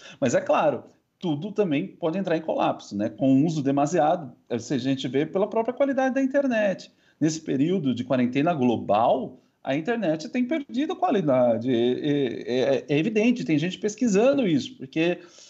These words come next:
é todo mundo usando ao mesmo tempo, né? Mais do que usava. Então, a gente vai ter que repensar um pouco o, co-, como fazer isso. Mas sim, eu, eu acho que pode melhorar, é, em, em várias formas de lidar, mas traz também esses efeitos colaterais. Então,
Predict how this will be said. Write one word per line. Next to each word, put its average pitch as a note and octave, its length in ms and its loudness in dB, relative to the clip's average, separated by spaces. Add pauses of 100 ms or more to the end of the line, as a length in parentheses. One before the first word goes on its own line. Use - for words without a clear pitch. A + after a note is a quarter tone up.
é F3+ 160 -2
todo A#3+ 260 -2
mundo C4+ 220 2
usando B3 240 2
ao C#4 60 0
mesmo D#4 220 0
tempo, D#4 560 -8 (280)
né? C3+ 220 0
Mais F3 340 0
do G#3 80 -4
que A#3+ 120 -8
usava. B2+ 600 -2
Então, C#3 580 0
a D#3+ 80 -2
gente B2+ 200 -6
vai A#2+ 120 0
ter A#2 160 -4
que B2+ 120 -10
repensar C#3 600 -4
um D#3 100 -2
pouco C#3 600 -4 (420)
o, C3+ 760 0
co-, B2+ 200 -2
como C3 240 -2
fazer D3 260 0
isso. C#3 320 2 (200)
Mas G3 200 -2
sim, D#3+ 520 -2 (120)
eu, B2+ 320 -2
eu B2+ 180 2
acho E3 380 0
que - 100 -12
pode B3 300 0
melhorar, E3 580 2 (240)
é, C3 300 -2
em, C3+ 380 -4
em - 20 -4
várias G3 380 0
formas E3+ 300 -2
de B2 60 -4
lidar, B2 280 -2
mas - 200 -4 (360)
traz D3+ 320 0
também D3 320 -4
esses E3 240 -6
efeitos D#3 260 -8
colaterais. C3+ 600 -4
Então, G#2 280 -10